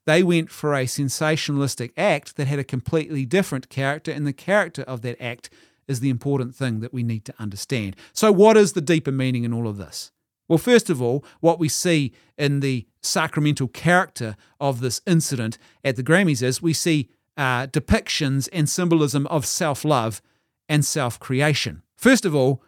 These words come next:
Madonna, who gets up to introduce this performance, this is the first time, I think, beyond social media, this is the first time on quite a, a large global live audiovisual scale,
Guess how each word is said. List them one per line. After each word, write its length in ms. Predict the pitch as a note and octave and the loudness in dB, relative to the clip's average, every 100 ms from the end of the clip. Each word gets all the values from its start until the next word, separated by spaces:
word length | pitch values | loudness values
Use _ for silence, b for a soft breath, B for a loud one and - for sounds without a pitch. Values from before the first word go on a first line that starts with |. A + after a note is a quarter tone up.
| _ _ _ | _ _ _
Madonna, 600 | E3+ D3 G3+ F3+ B2 B2 - _ | 4 6 4 4 2 -4 -8 _
who 120 | E3+ | 2
gets 320 | D3+ F3+ - | 4 2 2
up 260 | F3 C#3 - _ _ | 2 2 -4 _ _
to 200 | D#3 D3 - | 2 2 4
introduce 800 | E3+ - C#3+ F#3+ C4+ A3 - - _ _ | 2 4 0 2 4 4 0 -8 _ _
this 300 | B2 D3 - | 0 2 0
performance, 880 | - C3 - C#3 A#2 A#2 - - - _ _ _ _ | -6 -8 -2 -2 0 -2 -4 -8 -8 _ _ _ _
this 180 | G3+ A#3 | 0 2
is 120 | C4+ | -2
the 100 | G#3+ | -2
first 400 | - A#3+ A#3+ - | 2 4 4 4
time, 220 | G#3+ G3 | 0 2
I 80 | E3 | 2
think, 480 | - A3+ E3 C3 - | 2 0 0 -2 0
beyond 400 | E3+ G#3+ A#3 - | 4 6 6 4
social 440 | - G3 E3 D3+ | 4 2 2 2
media, 760 | C#3 D#3 G3+ G#3 C3+ G2+ G#2+ C#3+ b b b | 4 6 6 4 2 0 -2 -6 b b b
this 180 | G3+ G3+ | 0 0
is 80 | G#3 | -2
the 100 | F#3+ | 0
first 300 | G#3 G3+ - | 4 2 4
time 240 | F#3 E3+ | 0 2
on 160 | D#3+ D3+ | 2 0
quite 300 | - F#3+ D#3+ | 2 4 4
a, 180 | C#3 - | 2 -2
a 120 | D3+ D3 | 0 2
large 760 | D3 F3 G3+ F#3 F3 B2+ - - C#3+ | 4 6 6 6 2 0 -4 -6 -2
global 840 | D3+ D3 E3 E3+ D#3 D#3 D3+ C3+ b b b C3 | 2 6 8 8 8 6 6 2 b b b 0
live 600 | D3 D#3 D#3 D#3 D3+ C3+ | 4 4 4 4 2 4
audiovisual 640 | D#3 D3+ C#3+ C#3 C3 C3 | 4 4 2 2 0 -2
scale, 720 | B2 - F#3+ G#3 C#3+ B2+ C3 | -2 0 4 6 6 4 0